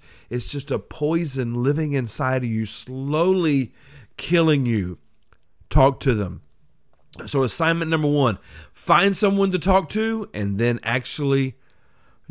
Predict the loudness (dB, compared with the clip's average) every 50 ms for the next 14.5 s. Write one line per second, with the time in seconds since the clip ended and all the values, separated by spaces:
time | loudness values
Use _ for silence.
0 | -14 -8 2 6 8 8 10 8 6 4 0 -10 -14 -14 -14 -12 -16 -18 -18 -20
1 | -20 _ _ _ -20 -20 -20 -20 -20 -20 -12 -4 -2 0 0 0 0 0 0 0
2 | 2 0 -2 -4 -8 _ -20 -20 -20 _ -12 -10 -8 -4 0 0 0 0 0 -2
3 | 0 2 2 2 2 0 -2 -2 -2 -2 -4 -4 -2 -2 -2 0 -2 -2 -4 -6
4 | -8 -8 -8 -10 -12 -16 -20 _ _ -20 -20 -20 _ -20 -20 _ _ -20 -16 -14
5 | 2 6 6 8 8 8 6 4 2 0 2 2 2 0 0 -4 -2 0 2 2
6 | 0 0 -2 -4 -4 -4 -4 -2 -2 -2 -2 -2 -4 -8 -10 -16 -20 -20 -20 -6
7 | -6 -4 -4 -2 -2 0 0 0 0 0 -2 -4 -4 -4 -2 -2 -2 -2 -2 -2
8 | 0 0 -2 -2 -2 0 0 2 2 0 0 0 0 -2 -2 -4 -6 -6 -6 -4
9 | -4 -4 -4 -4 -6 -10 -12 -10 -8 -8 -6 -4 -4 -4 -6 -8 -12 -20 -20 -20
10 | -20 -16 -14 -2 0 2 4 4 2 2 2 4 4 4 2 0 -2 -4 -2 2
11 | 4 6 6 4 4 2 2 4 4 6 4 2 2 -2 -6 -8 -10 -16 -20 -20
12 | -20 -20 -12 -8 -4 -2 0 0 -2 -2 -6 -2 0 2 4 4 2 2 -2 -4
13 | -8 -12 -16 -14 -8 -8 -6 -6 -4 -8 -6 -2 -2 -2 -2 -2 -4 -6 -10 -8
14 | -8 -8 -8 -8 -10 -14 -16 -16 -18 -20